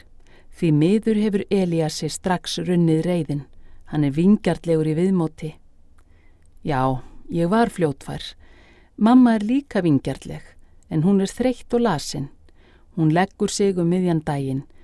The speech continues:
en því er hún ekki vön. Leiðinlegt er það þegar mamma er lasin, en kannski gerir það ekkert til. Hún þarf ekki að vera eins og hún er. Ég man hvað ég sá þegar hún stóð uppi í auða rúminu um daginn.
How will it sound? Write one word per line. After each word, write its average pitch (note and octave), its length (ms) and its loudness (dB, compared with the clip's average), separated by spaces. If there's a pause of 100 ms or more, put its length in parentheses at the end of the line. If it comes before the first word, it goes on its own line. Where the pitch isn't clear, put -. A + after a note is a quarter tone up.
(960)
en D3 100 -2
því F#3 400 -2
er D#3+ 140 0
hún D3+ 140 0
ekki C#3+ 260 -8
vön. D3+ 240 -4 (600)
Leiðinlegt D#3 760 -2
er F3 160 -2
það D3 240 -6
þegar D#3 240 0
mamma D#3+ 320 0
er D#3+ 80 -2
lasin, E3+ 460 -4 (380)
en E3+ 120 -2
kannski F#3+ 560 0
gerir E3 340 0
það D3+ 220 -4
ekkert - 400 -12
til. C#3+ 220 -8 (640)
Hún A3 120 4
þarf B3+ 300 -2
ekki A3+ 180 -2
að E3+ 80 -4
vera D#3 240 0
eins D#3 280 0
og D3 120 0
hún - 120 -4
er. D3 260 -6 (560)
Ég D#3 100 2
man F#3 300 0
hvað D#3+ 340 -4
ég D3 60 -6
sá G3 220 -2 (260)
þegar D#3 240 0
hún D3 160 -2
stóð F3 480 -4
uppi E3+ 380 -6 (100)
í - 80 -4
auða F3 380 0
rúminu E3+ 500 0
um D#3 80 -4
daginn. F3 400 -4